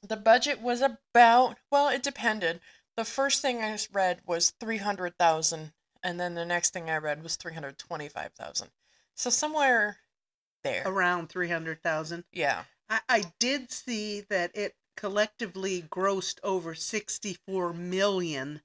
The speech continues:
Speaker 1: Really? The number I saw was forty-seven, but that might be an old number. I will take your sixty whatever.
Speaker 2: Six four zero. Six hundred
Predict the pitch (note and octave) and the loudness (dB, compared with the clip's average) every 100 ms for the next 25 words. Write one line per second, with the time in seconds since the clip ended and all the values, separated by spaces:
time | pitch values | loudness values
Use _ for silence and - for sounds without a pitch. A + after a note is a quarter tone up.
0 | _ G#3+ C4+ F#4 A#3 F3 F3+ G3+ C#4+ C4 | _ 0 2 2 0 -2 -2 -2 0 2
1 | C4+ C#4 C#4+ A3+ - - A#3 A#3 A3+ A3 | 2 2 0 0 -6 -8 -6 -6 -4 -4
2 | - - G3 F#3+ E3+ E3+ F3+ A3 A3 G#3+ | -4 0 0 0 -8 -12 -2 -2 -2 -6
3 | G#3 G#3 F#3+ F3+ - F#3 F3+ F3 F3+ F3+ | -6 -10 -8 -6 -4 -6 -6 -10 -8 -8
4 | F3 E3 - F3 E3+ E3+ F#3 F#3 F#3 F3 | -8 -10 -8 -6 -6 -8 -12 -8 -10 -8
5 | F3 D#3 E3 D#3+ - D3+ D3 C#3+ - B2+ | -4 -2 -2 -2 -10 -8 -6 -6 -8 -12
6 | _ _ _ _ _ _ _ - G#3 - | _ _ _ _ _ _ _ -10 -10 -12
7 | - _ F#3 F3 E3 D#3+ F3 D#3+ C#3 D3 | -20 _ -6 -6 -6 -8 -8 -6 -10 -12
8 | - - C4 _ _ _ A#3+ A3+ F3+ D3 | -12 -8 -8 _ _ _ -6 -4 -4 -4